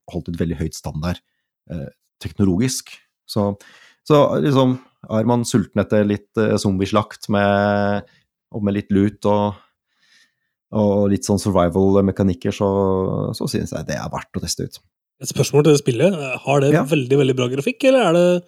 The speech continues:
Speaker 1: Det er,
Speaker 2: bare
Speaker 1: øh, å, å, veldig, veldig, veldig bra. Kanskje litt å smøre tjukt på, men,
Speaker 2: Ja.
Speaker 1: øh, men, øh, over,
Speaker 2: <laughs>
Speaker 1: over snittet bra, øh,
Speaker 2: Ja, så kult.
Speaker 1: er nok, øh, er beskrivende. Det er et pent,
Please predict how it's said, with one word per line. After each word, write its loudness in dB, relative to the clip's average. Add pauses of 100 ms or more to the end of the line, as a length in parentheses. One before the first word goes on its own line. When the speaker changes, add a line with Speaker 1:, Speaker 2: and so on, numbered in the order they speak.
(180)
Speaker 1:
Det 2
er, 4
Speaker 2:
bare 4
Speaker 1:
øh, 0
å, -6 (260)
å, -4 (420)
veldig, 4
veldig, 4
veldig 2
bra. 4 (100)
Kanskje 2
litt -2
å 6
smøre 4
tjukt 0
på, 6 (100)
men, 4
Speaker 2:
Ja. 2
Speaker 1:
øh, -10
men, 4
øh, 2
over, 6
Speaker 2:
<laughs> 6
Speaker 1:
over 6
snittet 0
bra, 6 (240)
øh, -2
Speaker 2:
Ja, 6
så 0
kult. 0
Speaker 1:
er -4
nok, 0 (220)
øh, 2 (420)
er -4
beskrivende. 0 (340)
Det 2
er 4
et -4
pent, 2